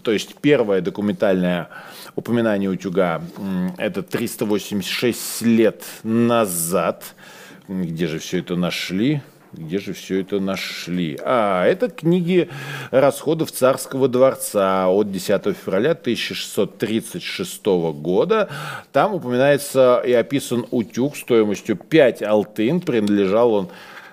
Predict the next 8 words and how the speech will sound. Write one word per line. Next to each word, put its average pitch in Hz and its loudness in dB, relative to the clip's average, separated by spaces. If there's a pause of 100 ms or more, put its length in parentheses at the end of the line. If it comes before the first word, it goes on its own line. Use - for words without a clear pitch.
к - -12
самому 127 0
простому 135 2
нагревательному 98 2
типу, 202 -2
весил 160 4
десять 120 0
килограмм 110 4